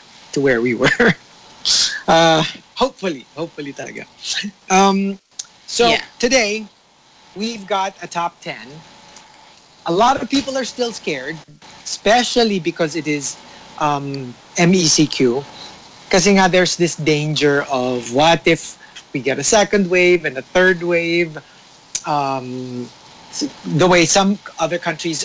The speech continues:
Speaker 1: are. So hopefully not. Knock on wood. Let's do a collective knock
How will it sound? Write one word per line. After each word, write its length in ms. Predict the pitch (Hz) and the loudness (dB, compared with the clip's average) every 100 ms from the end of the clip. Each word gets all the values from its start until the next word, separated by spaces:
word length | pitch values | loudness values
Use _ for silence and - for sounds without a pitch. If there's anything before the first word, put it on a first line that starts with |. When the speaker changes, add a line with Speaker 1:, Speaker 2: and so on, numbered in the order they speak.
| - | 0
Speaker 1:
are. 440 | 208 196 143 104 - _ _ _ - | 2 2 0 -6 -18 _ _ _ -10
So 500 | - 196 185 180 190 | -2 2 2 -2 -8
hopefully 580 | - 180 294 - 294 277 | -6 -4 -2 -2 -2 0
not. 260 | 247 143 - 160 | 0 -4 -8 -6
Knock 240 | 220 208 | -4 -2
on 200 | 226 202 | -2 -2
wood. 180 | 151 110 - | -8 -12 -8
Let's 240 | 170 - | -6 -6
do 240 | 160 185 180 | -6 0 0
a 60 | |
collective 560 | - 180 175 - 156 151 | 2 0 0 -2 -4 -2
knock 180 | 160 | -6